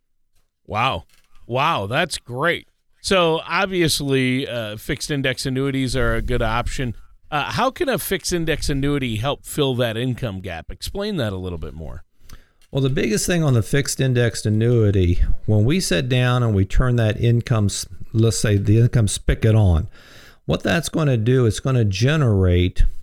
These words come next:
Speaker 2: that reliable income, Tony, for the rest of their lives. So when we sit down and we find out what that gap is, and it could be any amount, we'll be able to run a report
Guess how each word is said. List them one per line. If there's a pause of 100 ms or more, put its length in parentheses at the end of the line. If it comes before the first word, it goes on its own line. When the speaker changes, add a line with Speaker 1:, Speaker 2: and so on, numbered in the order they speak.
(220)
Speaker 2:
that
reliable
income,
Tony, (640)
for
the
rest
of
their
lives.
So
when
we
sit
down
and
we
find
out
what
that
gap
is, (380)
and
it
could
be
any
amount, (560)
we'll
be
able
to
run
a
report